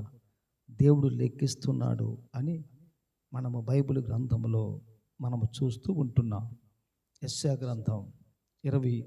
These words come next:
ఐదు ఎనిమిది, ముప్పై ఎనిమిది ఐదు,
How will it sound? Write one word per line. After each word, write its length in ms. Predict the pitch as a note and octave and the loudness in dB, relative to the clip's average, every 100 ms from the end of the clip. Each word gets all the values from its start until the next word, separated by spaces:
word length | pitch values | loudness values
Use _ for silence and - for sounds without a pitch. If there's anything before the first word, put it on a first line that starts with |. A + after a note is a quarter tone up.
| C#3 C3+ | -2 2
ఐదు 300 | C3+ B2+ A2+ G2+ G#2+ - C#3 | 4 4 0 -2 -10 -6 2
ఎనిమిది, 420 | D3+ D3 A#2 G#2+ G2+ - _ _ _ _ _ _ D3+ | 2 2 -2 -4 -6 -14 _ _ _ _ _ _ -8
ముప్పై 300 | D3+ E3+ C3+ C3 | -4 -4 -2 0
ఎనిమిది 420 | C#3+ D3 B2+ A2 G#2 - - - | 2 4 4 4 -2 -8 -12 0
ఐదు, 300 | C3 C3 | 2 2